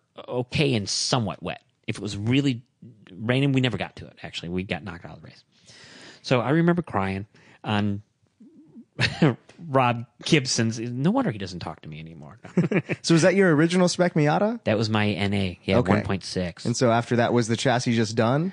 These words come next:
Speaker 1: No, oddly enough,
Speaker 2: Yeah.
Speaker 1: it was just a s-, a, a small bend in the back. It was only out about an eighth of an inch.
Speaker 2: Merely a flesh wound.
Speaker 1: Yes, yes, exactly. So it came
Speaker 2: <laughs>
Speaker 1: back. Um, uh, the guy who wrecked the car, um, I gave it to him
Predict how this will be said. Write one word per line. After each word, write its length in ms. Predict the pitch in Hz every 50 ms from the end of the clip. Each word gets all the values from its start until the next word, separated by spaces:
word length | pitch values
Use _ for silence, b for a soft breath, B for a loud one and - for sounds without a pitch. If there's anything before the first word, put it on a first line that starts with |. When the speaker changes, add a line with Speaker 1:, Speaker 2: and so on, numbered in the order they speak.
| - - 127
Speaker 1:
No, 260 | 135 180 233 247 180
oddly 320 | 101 101 123 143 160 160
enough, 360 | 156 131 101 104 120 131 - 127
Speaker 2:
Yeah. 120 | 131 127
Speaker 1:
it 120 | 123 127 127
was 200 | 127 117 107 -
just 300 | - - 120 117 - -
a 220 | 147 - - 143
s-, 60 | 127 -
a, 180 | 123 117 107 80
a 40 | 104
small 360 | 110 - - 156 160 175 208
bend 240 | 196 165 151 147 147
in 80 | 156 156
the 80 | 151
back. 240 | 123 110 101 101 -
It 20 | 117
was 100 | 117 131
only 240 | 147 156 147 131
out 160 | 120 113 113 104
about 240 | 98 101 98 95
an 120 | 92 87 95
eighth 200 | 104 110 - 101
of 60 | 98
an 80 | 98 95
inch. 300 | 90 98 196 208 220 233
Speaker 2:
Merely 260 | 233 226 214 202 170
a 60 | 170
flesh 440 | - - - 180 127 90 - - -
wound. 360 | 92 85 85 87 78 156 180
Speaker 1:
Yes, 360 | 196 180 165 127 98 - -
yes, 260 | 156 147 131 220 -
exactly. 460 | 226 - 233 160 160 151 - - 104 -
So 200 | - 139 131 127
it 80 | 117 -
came 200 | 143 147 151 139
Speaker 2:
<laughs> 20 |
Speaker 1:
back. 420 | 143 151 170 135 98 92 - -
Um, 300 | 98 117 110 104 101 104 B B B B B B B B
uh, 100 | - 110
the 120 | 107 113 104
guy 180 | - 107 110 110
who 220 | 123 127 123 120
wrecked 300 | 120 120 117 110 - -
the 40 | -
car, 360 | - - 113 98 98 101 113 B B B B B B -
um, 540 | 110 98 98 95 90 90 90 90 87 - - _ _ _ _ _ _ _ _ _ _ _ _ -
I 80 | - 113
gave 240 | 107 101 107 110 120
it 60 | 127 -
to 100 | - 95
him 180 | 87 92 113